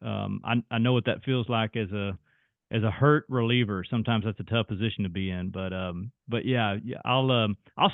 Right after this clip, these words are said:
start by introducing you and just talking a little bit about what you've done. You, you've been with several teams. You're, um, been in the big leagues for over ten years now. Um, bounced around from, started with the Cardinals,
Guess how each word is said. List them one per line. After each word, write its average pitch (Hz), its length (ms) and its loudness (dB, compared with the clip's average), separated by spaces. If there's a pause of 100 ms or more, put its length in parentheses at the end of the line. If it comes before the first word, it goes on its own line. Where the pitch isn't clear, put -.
start 156 360 6
by 107 200 2
introducing 117 720 -2
you 92 320 -4 (480)
and 104 300 -2
just 113 160 -4
talking 117 260 4
a 113 40 2
little 113 180 0
bit 110 80 -4
about 107 340 0 (160)
what 113 240 -4
you've 110 160 -2
done. 113 340 2
You, 107 120 -2 (100)
you've 110 160 -6
been 135 200 2
with 120 160 0
several 123 260 0
teams. 120 500 2 (200)
You're, 107 420 -2 (720)
um, 95 540 -4 (100)
been 131 120 2
in 135 100 6
the 123 60 4
big 120 260 2
leagues 131 380 0
for 110 420 0
over 131 240 0
ten 135 300 0
years 127 280 0
now. 135 440 -2 (120)
Um, 104 300 -4
bounced 123 380 0
around 127 340 2
from, 107 340 0
started 202 240 4
with 151 120 4
the 117 40 -2
Cardinals, 120 540 2